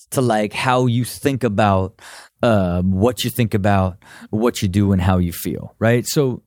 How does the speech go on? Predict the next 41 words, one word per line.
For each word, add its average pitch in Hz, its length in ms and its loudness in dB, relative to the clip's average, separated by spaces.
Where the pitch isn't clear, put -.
so 143 200 0
they 131 140 0
say, 175 320 0
you 160 180 0
know, 113 300 2
there's, 110 680 0
you 156 100 0
know, 98 320 0
there's 117 220 0
a 123 40 2
lot 139 220 2
of 131 100 2
debate 120 400 2
around 101 300 2
how 110 160 0
many 101 220 0
thoughts 95 520 -4
that 92 200 -4
you 95 220 0
have 90 420 -2
in 87 80 -4
a 85 80 -6
day. 76 420 -14
But 123 100 -2
if 127 140 -4
you 196 100 0
know 160 240 2
you're, 110 520 2
you're 117 200 2
awake 110 340 2
for 107 200 -4
seventeen 113 560 0
hours 98 340 0
a 95 60 -6
day, 90 280 -2
you 95 140 -4
sleep 107 320 -4
seven 101 300 0
hours 92 280 -2
a 90 60 -6
night, 90 360 -4